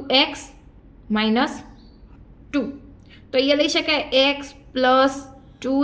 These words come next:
is equal to zero, અને અહીંયા થશે x minus two is equal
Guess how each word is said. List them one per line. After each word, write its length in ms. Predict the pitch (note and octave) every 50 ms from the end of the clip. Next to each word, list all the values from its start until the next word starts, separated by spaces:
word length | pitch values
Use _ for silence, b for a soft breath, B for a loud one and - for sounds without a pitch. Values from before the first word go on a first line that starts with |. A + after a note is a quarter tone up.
| C#4+ C#4
is 180 | C4 A3+ - A#3
equal 280 | A3+ A3+ G#3+ A3 A3 G#3+ A3+
to 100 | A#3+ A#3+ G#3 G3+
zero, 260 | A#3 B3 B3+ C4 C#4+ D4+ D4 - - - - - - - - - - - - - - b b b b b b b b -
અને 100 | G#3 G#3+ A#3
અહીંયા 180 | A#3 B3 C4 C4 A#3+
થશે 160 | A#3 A#3 A3+ - - B3 B3+ C4
x 100 | B3+ - B3 A#3 A3
minus 360 | G#3+ G#3+ G#3+ A#3 A#3 A#3 - -
two 100 | C4 C4+ C4+ C4 B3
is 100 | G#3+ A#3 G#3+
equal 260 | G#3+ G#3 G#3+ G#3+ G#3